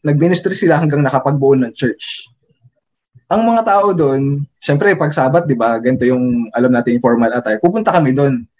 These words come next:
Tas yung mga tao doon, ibang-iba sa suot nila, yung suot namin.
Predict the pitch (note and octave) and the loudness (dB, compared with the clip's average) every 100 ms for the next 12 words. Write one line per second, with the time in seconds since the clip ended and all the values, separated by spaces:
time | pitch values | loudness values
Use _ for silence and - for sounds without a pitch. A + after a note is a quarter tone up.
0 | _ _ G3 B3+ B3+ A#3+ A3+ A3 G#3+ G#3 | _ _ -4 0 0 2 0 -2 -2 -2
1 | F3+ C3+ C3+ D3 D3 _ A#2+ - _ _ | 0 0 0 -4 -8 _ -20 -20 _ _
2 | _ _ _ _ - _ A3+ B3 C4+ A#3 | _ _ _ _ -20 _ -2 0 0 -2
3 | G#3 - G#3+ A3 A#3 A3 G#3+ E3+ F3+ A#3+ | -2 0 0 0 -2 -2 0 0 0 -2
4 | A#3+ A#3+ A#3 G3+ F#3+ G3+ E3 | 0 -2 0 -2 0 -2 -4